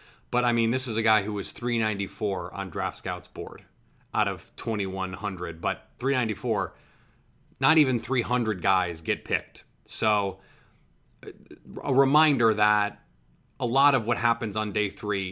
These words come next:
is setting up priority free agents. You're taking a guy because you don't wanna worry about having to give him a contract after the draft. You have to fight for him. You have to sign him. So, why did Green Bay not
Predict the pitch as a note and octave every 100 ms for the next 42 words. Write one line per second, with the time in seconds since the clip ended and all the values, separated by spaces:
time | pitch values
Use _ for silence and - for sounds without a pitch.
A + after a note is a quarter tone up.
0 | - G#2+ G2 - C3 B2 A#2 G#2+ - -
1 | A#2 G#2+ G2+ G2+ - G#2 F#2 F#2 F#2 -
2 | A2 A2+ B2 B2 A2+ G#2+ G#2 G#2 G2 G2
3 | G#2 F#2 - - - - - C3 C3+ B2
4 | A#2 G#2+ A2 A#2 A#2 A2 - A2 A2 G#2+
5 | G2+ F#2 G#2+ G#2 F#2+ - B2 C3 - A#2
6 | G#2+ - C3 B2 - G#2+ G2+ D#3 E3 -
7 | B2 A2+ B2+ C3+ - F3 A3 - F2+ F2
8 | G2 G2 A2 - F3+ C3+ F#2 F#2 C#3+ C#3
9 | C3+ - - - _ _ _ _ _ _
10 | _ - C3 F3 F#3 E3+ C3+ E3 D#3+ D3+
11 | D3+ B2+ C3+ E3+ G#2+ G2 -